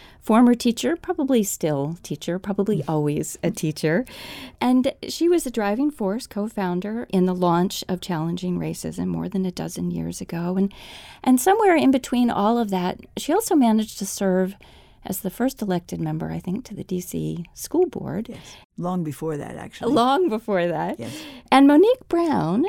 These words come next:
Speaker 1: who is another Arlington resident, proud mother of two, a teenager and a toddler. I honestly don't know how you do that. And her volunteer efforts include working with youth through the Reading Connection, another great Arlington institution, and serving on the steering committee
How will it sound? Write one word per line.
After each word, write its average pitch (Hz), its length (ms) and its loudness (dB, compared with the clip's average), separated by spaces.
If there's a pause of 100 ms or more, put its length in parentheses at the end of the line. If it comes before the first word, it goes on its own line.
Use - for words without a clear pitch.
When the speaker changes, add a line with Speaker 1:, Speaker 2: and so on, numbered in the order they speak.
(140)
Speaker 1:
who 233 80 2
is 196 480 0
another 233 340 6
Arlington 180 520 2
resident, 160 500 -4
proud 294 340 4
mother 170 340 2
of 151 120 -8
two, 151 280 -2
a 202 80 -2
teenager 190 500 -2
and 143 160 -4
a 139 40 -8
toddler. 139 480 -8
I 156 100 -6
honestly 139 360 -6
don't - 160 -6
know - 60 -8
how - 80 -8
you - 120 -8
do - 140 -8
that. - 300 -8 (320)
And 254 160 8
her 453 180 6
volunteer 226 480 4
efforts 170 640 -2
include 185 840 2
working 196 340 2
with 175 160 -2
youth 226 240 2
through - 180 -6
the 180 80 -8
Reading 220 360 4
Connection, 175 520 -4
another 156 380 -6 (160)
great - 480 -6 (320)
Arlington 156 480 -6
institution, 165 800 -10 (560)
and 233 140 0
serving 285 300 0
on 254 100 2
the 240 60 2
steering 330 480 0
committee 226 580 -2